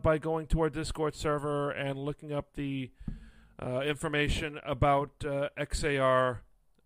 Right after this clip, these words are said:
um, supporters or about supporters. Um, Attack of the Killer Mike. Yeah, right. <laughs> Um,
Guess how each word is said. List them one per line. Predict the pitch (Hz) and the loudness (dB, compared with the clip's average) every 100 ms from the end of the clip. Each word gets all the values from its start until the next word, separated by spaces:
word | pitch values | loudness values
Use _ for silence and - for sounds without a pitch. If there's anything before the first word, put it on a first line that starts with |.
| _ | _
um, | 127 123 120 | -10 -10 -8
supporters | - 135 - 151 139 107 101 - - _ _ - | -6 -6 -2 0 0 -2 -4 -8 -12 _ _ -12
or | 131 | -6
about | 120 143 - | 0 0 -2
supporters. | 147 - 135 127 107 101 - - - - - - | -6 -2 -2 -2 -4 -6 -8 -12 -20 -20 -20 -8
Um, | - 165 170 165 160 160 165 | 4 8 8 8 6 2 -8
Attack | 139 156 156 160 | 0 2 2 0
of | |
the | 143 | -6
Killer | - 165 143 | 0 0 0
Mike. | 135 139 120 147 | 2 2 2 0
Yeah, | 139 | 0
right. | 123 127 120 - - | 2 4 4 2 6
<laughs> | 240 - 240 - 220 - - - - - - - - - - | 6 10 6 8 2 2 -6 -6 -20 -20 -20 -20 -20 -8 4
Um, | 185 185 175 170 147 | 10 12 12 10 4